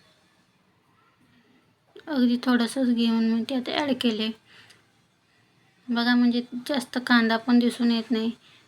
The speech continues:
आणि जास्त पीठ असल्यासारखं पण होत नाही, त्यामुळं अगदी मस्त होऊन जातं. सोडा नंत-, अगदी नंतर ॲड करायचा आहे.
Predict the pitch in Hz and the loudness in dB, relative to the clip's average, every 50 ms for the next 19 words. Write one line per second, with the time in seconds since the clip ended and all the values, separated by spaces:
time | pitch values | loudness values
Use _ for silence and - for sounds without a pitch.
0 | _ _ _ 240 220 226 233 233 214 220 - - 247 - 247 240 247 254 247 240 | _ _ _ -6 -4 -2 -2 -2 -4 -6 -8 -8 -6 -4 -4 -4 -2 -2 -4 -4
1 | - 247 233 233 - 269 254 247 262 254 254 254 262 247 233 226 220 - 233 220 | -4 -4 -6 -4 -4 -4 -6 -4 -6 -6 -2 0 2 2 2 0 -2 -4 -6 -6
2 | 220 220 - - _ _ _ _ _ _ _ _ _ _ _ _ _ _ _ _ | -6 -8 -10 -14 _ _ _ _ _ _ _ _ _ _ _ _ _ _ _ _
3 | _ _ _ _ _ _ _ _ _ _ _ _ _ _ _ - 247 233 233 233 | _ _ _ _ _ _ _ _ _ _ _ _ _ _ _ -2 -2 0 0 0
4 | 233 233 233 220 226 214 294 302 269 240 226 226 - - - 233 233 233 220 220 | -2 -2 -2 -4 -4 -4 -2 2 2 2 2 0 -2 -6 -4 -2 -2 -2 -2 -4
5 | 233 - - - 233 240 - - _ - - _ _ _ _ _ _ _ _ _ | -4 -6 -8 -10 -12 -12 -14 -20 _ -20 -20 _ _ _ _ _ _ _ _ _
6 | _ _ _ _ _ _ _ _ _ _ _ _ _ _ _ _ _ _ _ _ | _ _ _ _ _ _ _ _ _ _ _ _ _ _ _ _ _ _ _ _
7 | _ _ _ _ _ _ _ _ _ _ _ _ _ _ _ _ _ _ _ _ | _ _ _ _ _ _ _ _ _ _ _ _ _ _ _ _ _ _ _ _
8 | _ _ _ _ _ _ _ _ _ _ _ _ _ _ _ _ _ _ _ _ | _ _ _ _ _ _ _ _ _ _ _ _ _ _ _ _ _ _ _ _
9 | _ _ _ _ _ _ _ _ _ _ _ _ _ _ _ _ _ _ _ _ | _ _ _ _ _ _ _ _ _ _ _ _ _ _ _ _ _ _ _ _
10 | _ _ _ _ _ _ _ - - 262 240 247 247 247 247 240 240 247 240 233 | _ _ _ _ _ _ _ -12 -6 -4 -2 0 2 2 4 4 6 6 4 4
11 | - - - - 277 254 214 233 220 247 254 240 247 247 240 226 240 - 247 240 | 2 -2 -6 -4 -4 -2 -2 -2 2 4 6 6 8 8 6 4 2 0 0 0
12 | 233 240 - - _ _ _ _ _ _ _ 254 247 254 262 247 254 269 254 233 | 0 -2 -6 -14 _ _ _ _ _ _ _ -4 -4 -2 -2 -2 -2 -2 -2 0
13 | 226 226 226 - 220 214 214 214 214 240 - | -2 -2 -2 -4 -6 -4 -4 -6 -8 -12 -16